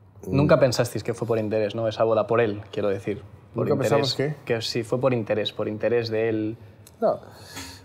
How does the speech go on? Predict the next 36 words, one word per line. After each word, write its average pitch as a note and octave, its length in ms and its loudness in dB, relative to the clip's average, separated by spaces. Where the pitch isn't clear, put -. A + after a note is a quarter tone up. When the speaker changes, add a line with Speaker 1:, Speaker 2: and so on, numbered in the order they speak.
Speaker 2:
pues, B2+ 400 2
eh, A#2 640 4
no C#3+ 120 4
lo F#3+ 100 6
sé, F#3+ 280 0
macho. D#3+ 320 -2
Al A2 300 2
principio B2 380 0
dices, C3 320 2
"Bueno, A#2 220 4
esto G#2 220 0
no B2 140 4
tiene B2 240 2
ni G2+ 60 -4
pie A2+ 120 2
ni G#2+ 120 0
cabeza". G#2 460 2
Bueno, E3+ 200 6
luego, D3+ 300 6
pues, D#3 200 -2
que - 140 -8
es D3+ 60 -4
que - 140 -4
fue F3 180 -2
un F3 60 -2
compañero, B2 580 0
¿no? A2 160 -4
Y A#2 100 -4
la A2+ 120 4
verdad A2+ 180 6
es A#2 100 -4
que D#3 360 2
cuando C3+ 220 4
una A3 140 4
persona, G#3 520 4
eh, A#2+ 600 4